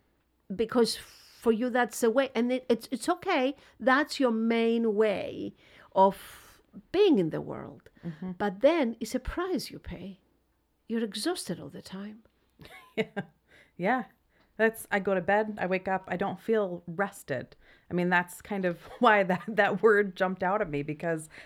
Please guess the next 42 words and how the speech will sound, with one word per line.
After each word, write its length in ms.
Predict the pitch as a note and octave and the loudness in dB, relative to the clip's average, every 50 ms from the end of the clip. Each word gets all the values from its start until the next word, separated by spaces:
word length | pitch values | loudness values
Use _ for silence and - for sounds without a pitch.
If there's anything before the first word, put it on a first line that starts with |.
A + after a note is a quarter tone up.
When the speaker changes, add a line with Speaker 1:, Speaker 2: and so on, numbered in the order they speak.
| - | -20
Speaker 2:
it's 120 | _ - G#3 | _ -2 -2
like, 100 | F#3+ E3+ | -2 0
where 300 | F3 F3+ F#3+ G3+ A3+ A#3+ | 0 -2 0 0 0 -2
do 80 | A#3+ | -2
you, 400 | A#3+ A#3 A3 A3 A3 G#3+ G#3 G#3 - | -2 0 2 2 2 2 0 -4 -6
where 220 | F#3 G3 G3 G#3+ | -2 -2 0 0
do 80 | A3 B3 | 0 -2
you 80 | A#3+ | -4
get 320 | G3 - A3+ C4+ C#4+ - - | -4 -2 -4 -4 -4 -4 -4
that? 260 | C3+ A#2+ B2 - - | -4 -4 -4 -6 -6
Because 260 | F3 E3+ - F#3 E3+ | -6 -6 -4 -4 -4
you're 120 | F3+ F3 | -4 -6
supposed 400 | F3 - F#3 - G#3 A3+ A3 - | -8 -8 -8 -6 -4 -4 -4 -6
to 100 | - G3+ F3+ - _ - | -8 -10 -10 -12 _ -2
go 100 | F3+ F3 | 0 0
to 80 | F3 | 0
sleep 300 | F3 - D4 D4 C#4 - | -2 -2 -4 -4 -2 -2
every 160 | D#3 C#3 C#3+ | -2 -2 0
night, 260 | C#3 C3+ C3 C3 - - - - - - _ | -2 -2 -4 -4 -6 -10 -16 -20 -20 -16 _
and 160 | - D3+ D#3 | -2 0 2
I 80 | D#3 D3 | 2 2
do, 300 | C#3 C#3+ D#3 D3+ D#3+ G#3 | 0 0 0 0 2 0
and 80 | A#3 E3 | -2 -2
it 60 | D3+ | -2
doesn't 240 | F3 F3 E3+ F3 E3 | -4 -4 -2 -2 -2
matter 240 | E3 D#3+ D#3+ D#3+ | -2 -2 -2 -2
if 100 | D#3+ D#3 | -2 -2
I 80 | D#3 D3+ | -2 -2
get 200 | D3 D3 D3 - | -2 -4 -6 -6
six 220 | F3+ F3 - - | -10 -10 -6 -4
hours 340 | F3 F3 F3+ G3+ G#3+ G#3+ G#3+ | -2 -2 0 0 -2 -2 -2
or 80 | E3+ E3 | -2 -2
nine 260 | F3 F#3+ A3 G#3 D#3+ | 0 0 0 0 -2
hours. 380 | C3 A#2+ A#2 B2 - C#3+ - - - - - - _ _ | -4 -4 -6 -6 -8 -10 -12 -16 -20 -20 -20 -20 _ _
I 80 | - F3+ | -4 -4
don't 320 | F3+ D#3 G3 F#3 F#3+ - | 0 2 2 2 2 -2
feel 200 | - - F3+ E3 | -4 -4 -2 -2
rested 380 | D#3+ D3+ D3 - - C#3+ B2+ C3 | -2 -2 -4 -6 -8 -10 -8 -8
when 100 | C3+ C3+ | -6 -6
I 60 | C3+ | -6
wake 200 | C3+ C3 C3 - | -6 -6 -6 -4
up. 260 | D3+ D3 - - - | -4 -4 -4 -6 -10